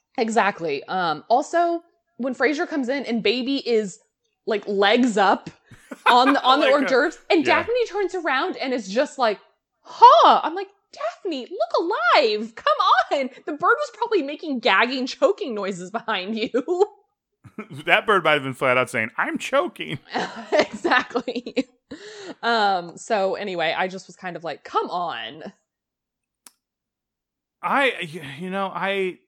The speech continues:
Speaker 2: I don't know what else I have to say about this episode. We'll
Speaker 1: Well,
Speaker 2: probably
Speaker 1: we
Speaker 2: cut out that whole stammering.
Speaker 1: A-, at the end,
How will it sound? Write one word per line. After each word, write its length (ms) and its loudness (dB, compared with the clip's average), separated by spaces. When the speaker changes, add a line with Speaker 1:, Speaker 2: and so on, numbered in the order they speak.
Speaker 2:
I 80 -14
don't 240 -12
know 100 -6
what 120 -6
else 180 -8
I 80 -8
have 180 -8
to 80 -20
say 200 -12
about 240 -16
this 160 -20
episode. 380 -20
We'll 80 -4
Speaker 1:
Well, 80 0
Speaker 2:
probably 160 -8
Speaker 1:
we 60 -20
Speaker 2:
cut 140 -10
out 140 -10
that 100 -10
whole 140 -4
stammering. 640 -8
Speaker 1:
A-, 320 -8
at 120 -8
the 160 -12
end, 480 -10